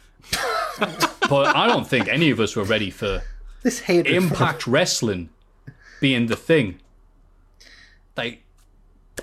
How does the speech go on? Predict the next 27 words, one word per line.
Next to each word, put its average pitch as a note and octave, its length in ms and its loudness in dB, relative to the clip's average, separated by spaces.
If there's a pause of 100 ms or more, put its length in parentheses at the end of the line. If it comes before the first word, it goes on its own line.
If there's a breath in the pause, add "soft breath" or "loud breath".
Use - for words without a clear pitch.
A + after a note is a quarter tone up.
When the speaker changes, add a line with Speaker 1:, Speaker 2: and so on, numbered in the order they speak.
Speaker 1:
go D3 100 2
on, G#2+ 120 2
Jack. F2 200 -4
I've A2 100 -4
said G2 140 -8
a - 20 -10
lot. F#2+ 220 -6
You A2 80 -8
say G2+ 160 -14
something. G#2 220 -16 (760)
Speaker 2:
Um, F#3 640 2 (960)
I G3 300 4
liked G#3 440 2
the F3 60 -4
match. F3 560 0 (120)
I C#3 80 0
didn't F#3+ 280 0
think F#3+ 240 -2
it D3+ 140 -6
was D3 160 -2
quite, D3 480 2
like, B2+ 460 -2
match C3+ 320 0
of A#2 100 -6
the B2 80 -2
year B2 580 0
level, A2+ 520 -4